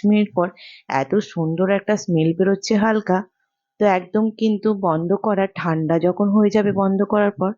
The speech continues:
তখনই কলা পাতাটাকে তুলবেন, তাহলে ভাপটাও ভালো করে বসে যাবে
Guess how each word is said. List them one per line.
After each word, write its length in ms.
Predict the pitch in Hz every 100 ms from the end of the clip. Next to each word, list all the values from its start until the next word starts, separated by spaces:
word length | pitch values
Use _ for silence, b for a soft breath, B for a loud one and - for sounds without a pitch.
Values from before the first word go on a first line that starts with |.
| B B B
তখনই 360 | - 160 - 208
কলা 260 | 208 208 208
পাতাটাকে 420 | 214 214 208 208 214
তুলবেন, 340 | - 185 190 202
তাহলে 420 | 202 160 170 196 196
ভাপটাও 460 | 175 151 - - 185
ভালো 240 | 190 208 202
করে 180 | 214 214
বসে 300 | 196 196 226
যাবে 280 | 214 165